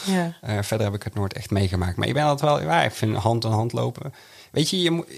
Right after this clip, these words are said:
Speaker 2: ik vind je moet er zijn als een, als, als een stel. En, ehm,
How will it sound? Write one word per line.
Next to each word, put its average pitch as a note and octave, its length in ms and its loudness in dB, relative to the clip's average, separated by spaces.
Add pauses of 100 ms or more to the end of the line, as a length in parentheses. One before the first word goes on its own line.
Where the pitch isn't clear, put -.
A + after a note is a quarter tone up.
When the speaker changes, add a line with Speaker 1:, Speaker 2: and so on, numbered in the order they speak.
(120)
Speaker 2:
ik D3 220 -6
vind E3+ 200 2
je E3 80 2
moet D#3+ 180 4
er C#3+ 100 2
zijn C#3+ 260 4
als C#3 140 4
een, C#3 80 2
als, C3 200 2
als A#2+ 160 2
een A2 100 6
stel. G2+ 440 2 (600)
En, A#2+ 280 -2
ehm, G#2+ 500 0